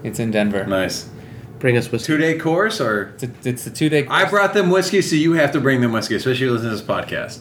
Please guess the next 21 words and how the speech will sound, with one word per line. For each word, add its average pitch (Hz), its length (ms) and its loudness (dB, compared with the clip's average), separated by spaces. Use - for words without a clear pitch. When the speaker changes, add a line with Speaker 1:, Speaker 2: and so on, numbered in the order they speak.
Speaker 1:
Yes. - 460 -4
Speaker 3:
Yeah. 120 100 2
Speaker 1:
And 113 140 0
love 117 140 -4
Speaker 2:
They 123 120 2
lo-, 127 60 4
Speaker 1:
Clutch. 131 220 0
Speaker 2:
they 147 160 2
love 117 340 2
whiskey. 107 380 0
You 113 120 2
wanna 139 180 2
get 139 180 2
in 139 200 2
with, 127 260 -2
with, 127 240 0
uh, 113 400 2
Colin 127 360 2
and 120 160 -2
Ryan, 131 500 -2
you, 113 60 -2